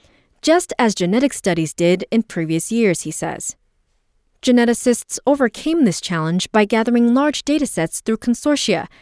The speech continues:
and by committing to open data practices, Merrick says. The neuroimaging field has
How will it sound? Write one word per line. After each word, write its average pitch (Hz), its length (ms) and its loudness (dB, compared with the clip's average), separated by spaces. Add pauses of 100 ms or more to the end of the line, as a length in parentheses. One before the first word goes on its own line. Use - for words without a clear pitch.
(160)
and 170 160 -4
by 160 100 0
committing 190 580 2
to - 220 -4
open 294 260 0
data 175 200 0
practices, - 720 -4 (100)
Merrick 160 320 -6
says. - 520 -2 (680)
The 294 80 2
neuroimaging 294 720 2
field 175 280 0
has 208 200 -2